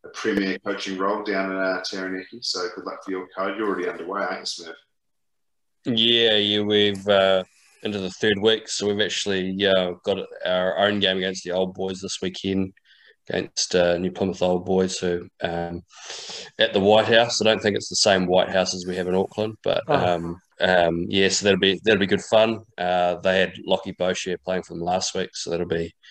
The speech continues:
Speaker 2: interesting challenge if, uh, if he's playing again. But yeah, so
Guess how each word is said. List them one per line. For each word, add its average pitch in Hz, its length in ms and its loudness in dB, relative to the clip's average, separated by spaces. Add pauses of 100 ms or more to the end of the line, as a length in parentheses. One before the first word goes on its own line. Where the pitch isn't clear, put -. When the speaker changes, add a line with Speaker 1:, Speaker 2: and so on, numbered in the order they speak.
Speaker 2:
interesting 95 460 2
challenge 95 400 4
if, 92 240 -2
uh, 90 380 4
if 92 160 -2
he's 98 180 2
playing 98 240 4
again. 98 380 0 (120)
But - 180 -10 (120)
yeah, 85 240 -6 (260)
so 90 320 -8